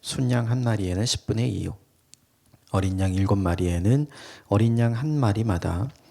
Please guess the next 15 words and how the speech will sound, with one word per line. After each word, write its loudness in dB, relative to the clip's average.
십 -4
분의 2
일을 2
드릴 -2
것이며 -4
속죄제와 4
상번제와 2
그 -2
소제와 2
그 -2
전제 0
외에 0
순염소 2
한 -2
마리를 0